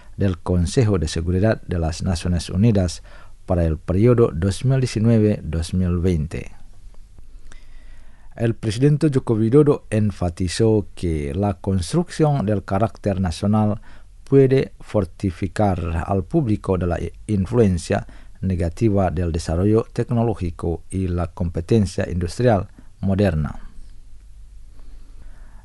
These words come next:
El ministro de Juventud y Deportes, Imam Nahrawi, aprovechó la celebración de Wesak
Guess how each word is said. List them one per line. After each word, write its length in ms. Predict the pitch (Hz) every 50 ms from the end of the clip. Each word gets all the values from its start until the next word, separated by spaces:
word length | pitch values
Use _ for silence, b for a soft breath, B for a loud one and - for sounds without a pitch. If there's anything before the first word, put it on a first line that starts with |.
| b -
El 120 | 101 104
ministro 440 | 107 110 117 135 156 - - 143 147
de 80 | 127 110
Juventud 540 | 113 113 107 110 104 104 101 - 139 139 -
y 120 | - 104 101
Deportes, 920 | 98 95 87 - - 123 101 80 - - 78 78 76 82 - - - - - - -
Imam 540 | - - 92 92 87 85 80 80 80 80 78 -
Nahrawi, 840 | - 95 92 82 82 85 98 107 107 98 98 110 127 143 139 - - -
aprovechó 800 | - 87 - - 90 82 82 85 80 - - 113 113 113 110 -
la 160 | - 95 90 85
celebración 840 | - - 156 160 165 147 127 113 113 113 - - 123 120 120 120 - -
de 140 | 90 85
Wesak 400 | 85 85 92 87 - 90 85 -